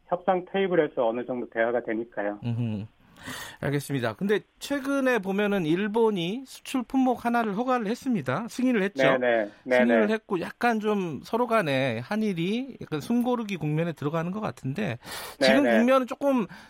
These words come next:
Speaker 2: 대화의 채널이 좀 열리고 있다 이렇게 보십니까? 어떻게 보세요?
Speaker 1: 네, 저는 그렇게 보고 있습니다. 지금 한국하고 일본이 서로 탐색하면서요.
Speaker 2: 예.
Speaker 1: 뭐 상대방 의도도 파악하고 하면서, 네,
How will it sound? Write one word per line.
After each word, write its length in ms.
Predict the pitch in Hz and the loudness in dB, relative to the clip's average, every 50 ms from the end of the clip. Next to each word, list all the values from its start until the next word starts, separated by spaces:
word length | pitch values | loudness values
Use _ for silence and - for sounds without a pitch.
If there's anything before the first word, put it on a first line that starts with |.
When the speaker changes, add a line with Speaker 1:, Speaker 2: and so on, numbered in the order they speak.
| - | -2
Speaker 2:
대화의 880 | - 175 208 247 269 262 262 262 254 254 254 254 247 247 247 240 240 | 2 4 6 6 8 8 8 8 6 6 6 6 4 4 4 4 2
채널이 320 | 233 - 254 277 269 269 254 | 0 -2 -4 -2 -2 -2 -2
좀 160 | 262 254 214 | 0 2 4
열리고 480 | 151 151 180 214 226 247 247 240 247 226 | 4 4 4 2 0 -2 -4 -2 -2 -2
있다 180 | 185 - 240 | 0 2 2
이렇게 280 | 208 226 233 - - 320 | 2 2 2 0 -2 0
보십니까? 460 | 254 196 170 - 196 190 208 - 285 | 0 0 0 0 0 -2 -2 0 0
어떻게 280 | 214 135 - - - 220 | -2 -2 -2 -2 -2 -2
보세요? 320 | 196 165 135 147 160 254 - _ _ _ _ _ _ _ _ _ _ | -2 0 -2 0 -2 -2 -4 _ _ _ _ _ _ _ _ _ _
Speaker 1:
네, 300 | - 160 170 170 147 123 - | 2 4 6 6 4 2 2
저는 220 | - 160 175 175 | 2 2 2 2
그렇게 320 | 170 160 160 160 - 190 190 | 2 0 0 0 2 0 2
보고 220 | 165 147 135 147 | 4 4 4 2
있습니다. 600 | 147 147 - 160 151 143 135 120 113 113 113 110 107 | 0 -2 -4 -4 -4 -2 0 2 2 2 2 0 -4
지금 240 | - 139 139 147 143 156 - - | -4 -2 0 0 0 -2 -4 -2
한국하고 480 | - 190 208 202 202 202 190 180 185 185 - - | -2 0 2 4 6 6 6 4 0 -4 -4 -6
일본이 360 | 170 147 139 147 196 151 143 139 | -6 -2 0 0 0 0 -2 2
서로 240 | - 170 165 156 147 - | 2 4 4 2 0 -2
탐색하면서요. 920 | - - 185 185 185 190 175 170 156 135 123 - - 117 123 143 139 113 - | -4 -4 -4 0 2 4 4 4 2 0 -2 -2 -2 -2 -2 -2 -2 -4 -4
Speaker 2:
예. 320 | 120 117 110 104 107 156 240 - | -2 -2 0 -2 -2 -4 -8 -8
Speaker 1:
뭐 120 | 117 117 - | -8 -8 -2
상대방 400 | - 160 165 165 165 165 165 156 | -2 0 4 6 6 6 6 4
의도도 380 | 135 127 131 127 139 139 139 - | 2 -2 -2 -2 -2 -2 -2 -2
파악하고 640 | - - 165 160 160 151 147 135 131 131 131 113 117 | 2 4 4 4 4 4 2 0 0 0 -2 -2 -2
하면서, 480 | 139 143 143 135 127 - - 120 113 - _ _ _ _ - | -2 -2 -2 -4 -4 -4 -4 -6 -6 -6 _ _ _ _ -2
네, 320 | 147 143 139 127 117 113 | 2 4 4 4 2 0